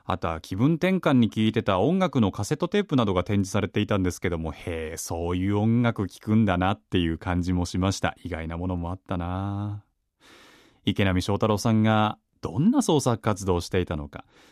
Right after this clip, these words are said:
その、まあ、ほんの一部なんですけれどもね、垣間見られる池波正太郎記念文庫でした。時代小説の他に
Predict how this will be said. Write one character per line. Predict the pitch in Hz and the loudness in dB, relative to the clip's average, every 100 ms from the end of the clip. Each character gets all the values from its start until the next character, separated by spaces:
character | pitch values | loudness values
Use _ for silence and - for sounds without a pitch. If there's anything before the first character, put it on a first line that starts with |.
| _ | _
そ | - 151 | -4 2
の、 | 156 | 4
ま | 156 170 | 4 4
あ、 | 113 | 2
ほ | - 214 | 2 4
ん | |
の | 240 | 6
一 | 220 - 277 | 4 2 2
部 | |
な | 208 104 | 4 4
ん | |
で | 87 | 0
す | - | -2
け | 87 | -4
れ | |
ど | 76 | -2
も | 73 | -4
ね、 | 90 92 - | -2 -2 -6
垣 | - 95 90 | -4 -2 0
間 | 85 | 0
見 | 85 | 0
ら | 87 | -2
れ | 85 | -2
る | 78 | -4
池 | 73 101 | -8 -2
波 | 104 104 | 2 2
正 | - 92 | 2 0
太 | 92 | 0
郎 | 87 87 | 0 -2
記 | - | -2
念 | 90 87 | -2 -2
文 | 82 80 | -4 -6
庫 | 80 | -10
で | |
し | - | -12
た。 | - - _ _ _ _ _ _ _ _ _ _ _ _ _ _ _ _ _ - | -20 -20 _ _ _ _ _ _ _ _ _ _ _ _ _ _ _ _ _ -2
時 | 110 | 2
代 | 185 262 | 4 4
小 | 285 | 2
説 | 269 233 | 0 2
の | 151 | 2
他 | 117 113 | 2 4
に | 101 98 | 2 0